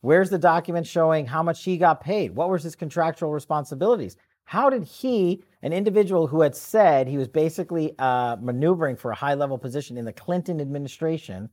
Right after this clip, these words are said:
during the election campaign, how was he allowed to work on this investigation with the F B I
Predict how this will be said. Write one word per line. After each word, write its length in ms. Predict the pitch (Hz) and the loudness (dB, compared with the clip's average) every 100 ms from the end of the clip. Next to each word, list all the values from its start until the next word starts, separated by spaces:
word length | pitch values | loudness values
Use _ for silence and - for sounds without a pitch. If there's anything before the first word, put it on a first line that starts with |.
| _ _ _ - 104 | _ _ _ -16 2
during 600 | 143 175 180 160 151 123 | 6 6 6 2 -2 -2
the 80 | 127 | 2
election 360 | 151 175 165 | 2 0 -4
campaign, 500 | - 107 98 117 113 - _ _ | -6 -10 -8 -8 -8 -12 _ _
how 240 | - 208 | 2 6
was 160 | 233 214 | 6 4
he 160 | 226 208 | 0 2
allowed 440 | 160 170 170 147 | 4 2 2 0
to 120 | - | -6
work 440 | 131 123 175 - 131 | -4 2 2 2 -2
on 180 | 143 139 | -4 -4
this 200 | 143 151 | -6 -8
investigation 720 | 131 143 - 123 156 180 139 | -4 -4 -4 -4 -4 -4 -6
with 100 | 127 | -8
the 120 | 131 | -6
F 140 | 135 - | -6 -6
B 140 | 151 | -2
I 260 | 170 143 | 0 -2